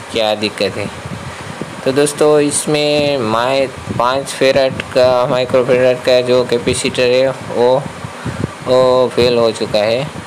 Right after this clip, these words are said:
और उसको हम देख सकते हैं, वो बड़ी आसानी से हमको नज़र आ जाता है। तो ज़्यादातर किस्सों में दोस्तों, ऐसा होता है कि जो नो हीटिंग का प्रॉब्लम है, वो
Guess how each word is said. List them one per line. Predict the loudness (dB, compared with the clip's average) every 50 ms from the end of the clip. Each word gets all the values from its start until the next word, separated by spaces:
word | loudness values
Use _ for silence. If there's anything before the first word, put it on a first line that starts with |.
| -14 -12 -6 -2
और | 0 2 2
उसको | 2 0 -2 -2 0 0 2
हम | 2 0 -2 -4 -8 -10 -14 -14 -16 -16 -14 -12 -12 -12 -12 -12 -14 -14 -14 -14 -12 -14 -14 -14 -16 -16 -16 -18 -18 -18 -16 -10 -2 0
देख | 0 0 2
सकते | 0 -2 -2 -2 -2 -4 -4
हैं, | -4 -4 -4 -6 -8 -8 -12 -14 -14 -16 -16 -14 -8 -2
वो | 0 2 4 4 4 4 2 0 0
बड़ी | 0 0 2 2 2
आसानी | 0 0 0 -2 -2 -2 -2 -2
से | -2 0 0
हमको | 0 -2 -2 0 0 0 0 0
नज़र | 0 -2 -2 0 0 0 2
आ | 2 0 0 0
जाता | 0 0 0 0 0 -2
है। | -2 -2 -4 -8 -8 -10 -12 -12 -14 -14 -14 -14 -16 -16 -16 -16 -16 -16 -16 -16 -16 -16 -16 -16 -16 -18 -18 -16 -6 -2
तो | 0 0
ज़्यादातर | 2 2 2 2 2 2 4 4 2 2 2
किस्सों | 0 -6 -4 -2 0 0 2
में | 2 2 2
दोस्तों, | 2 2 2 2 2 2 2
ऐसा | 4 2 2 2 2
होता | 2 2 2 4 4
है | 4 4 4 2 0
कि | -2 -2 -2 0 0 0 0 0 0
जो | 2 2 4 4
नो | 4 2 2 2 2 2
हीटिंग | 0 0 -2 -2 -2 -2 -2 0
का | 0 0
प्रॉब्लम | 0 2 2 2 2 2 2 0 2 2
है, | 4 4 4 4
वो | 6 6 4 4 2 0